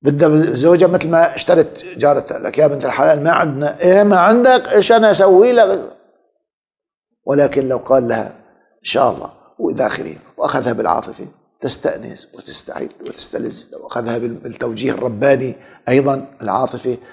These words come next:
تجاه طاعة الخالق سبحانه وتعالى موجودة، والمرأة إيمانها جيد وقوي. أما إذا أخذها بالحزم والر-، وكذا، قد تخضع وتسكت، ولكن لا تستقيم معه العيش معها.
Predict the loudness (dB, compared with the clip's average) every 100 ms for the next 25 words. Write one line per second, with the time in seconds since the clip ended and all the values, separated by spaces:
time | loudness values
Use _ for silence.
0 | _ -10 -2 -2 -2 0 0 0 -4 -6
1 | -6 -6 -10 -8 -8 -6 -8 -4 -2 -2
2 | 0 0 2 2 0 -10 -20 _ _ _
3 | -8 -4 -4 -4 -6 -6 -10 -10 -8 -6
4 | -2 2 4 4 0 -12 -8 -4 -2 -4
5 | -8 _ _ _ _ 0 2 4 2 2
6 | 2 2 2 2 0 0 2 0 -2 -2
7 | -2 -4 -4 -2 -4 -4 -4 -4 -4 -4
8 | -4 -4 -2 -2 0 -2 0 -2 0 0
9 | 0 0 -2 -6 -8 -6 -6 -4 -4 -4
10 | -6 -12 -20 -20 -14 -4 -2 -2 -2 -6
11 | -6 -6 -8 -12 -20